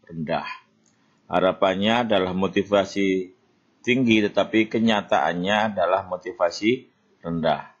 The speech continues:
Nah, ketika ada kesenjangan antara harapan dan kenyataan, itulah yang disebut dengan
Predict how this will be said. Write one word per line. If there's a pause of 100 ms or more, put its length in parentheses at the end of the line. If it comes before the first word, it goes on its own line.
Nah,
ketika
ada
kesenjangan
antara
harapan
dan (600)
kenyataan,
itulah
yang
disebut
dengan